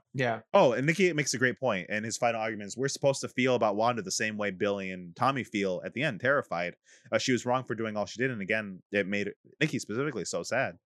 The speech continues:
Speaker 2: uh, because I know Nikki likes the character. And,
Speaker 1: Yeah.
Speaker 2: and, and then, and, like, that's, I think, I think Nikki's completely right where, like,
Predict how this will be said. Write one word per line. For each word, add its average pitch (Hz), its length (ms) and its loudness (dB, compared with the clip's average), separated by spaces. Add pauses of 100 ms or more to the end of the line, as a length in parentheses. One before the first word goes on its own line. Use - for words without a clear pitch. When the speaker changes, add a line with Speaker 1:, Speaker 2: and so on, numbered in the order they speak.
(160)
Speaker 2:
uh, 113 60 -4
because 110 300 -2
I 95 140 -2
know 98 140 -8
Nikki 90 220 -10
likes 87 180 -6
the - 80 -16
character. 101 380 -6
And, 139 120 2
Speaker 1:
Yeah. 120 280 0
Speaker 2:
and, 147 280 0
and 147 220 4
then, 160 160 4
and, 151 200 -2
like, 147 200 2
that's, 143 340 2
I 131 120 4
think, 165 340 -2
I 131 100 4
think 143 260 -2
Nikki's 127 320 -4
completely 127 380 0
right 147 300 2
where, 104 260 0
like, 101 320 -2